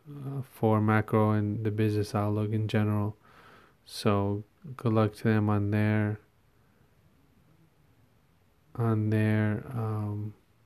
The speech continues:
on their merger. And now we have Coach Colette, who's going to be talking about a great wellness tip for us all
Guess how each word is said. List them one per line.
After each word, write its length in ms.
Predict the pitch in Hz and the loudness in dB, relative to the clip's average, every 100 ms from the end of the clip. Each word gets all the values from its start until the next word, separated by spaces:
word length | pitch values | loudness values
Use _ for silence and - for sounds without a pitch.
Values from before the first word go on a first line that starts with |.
| _ _ _ | _ _ _
on 120 | 120 110 | -4 2
their 140 | 110 | 2
merger. 560 | 107 113 120 107 104 - _ _ _ _ _ _ _ _ _ _ _ - | 4 4 4 2 -2 -6 _ _ _ _ _ _ _ _ _ _ _ -4
And 200 | 131 113 | 0 4
now 340 | 113 120 120 117 | 6 8 8 6
we 240 | 113 110 | 6 4
have 540 | 104 110 110 107 104 104 - _ _ _ _ _ _ _ _ _ _ _ _ - _ _ | 4 4 6 4 2 -4 -18 _ _ _ _ _ _ _ _ _ _ _ _ -20 _ _
Coach 420 | - 120 110 - | 2 4 4 0
Colette, 600 | - 110 107 113 123 - - | 0 4 6 4 2 -4 0
who's 200 | 117 107 | 2 2
going 440 | - 107 107 104 - | 2 2 2 0 -4
to 200 | - 107 | -2 0
be 140 | 107 | 0
talking 460 | 104 113 104 - 110 | -2 -4 -4 -4 -4
about 640 | 104 104 104 104 104 - _ _ _ _ _ _ - | -4 -2 -2 -2 -4 -10 _ _ _ _ _ _ -6
a 80 | 113 | -6
great 320 | 104 113 113 | -2 2 2
wellness 500 | 117 110 107 104 - | 2 2 2 0 -4
tip 220 | - 110 | -4 -4
for 200 | 104 - | -2 -2
us 200 | 107 104 - | 0 -2 -6
all 480 | 117 113 113 113 | -4 -2 0 -2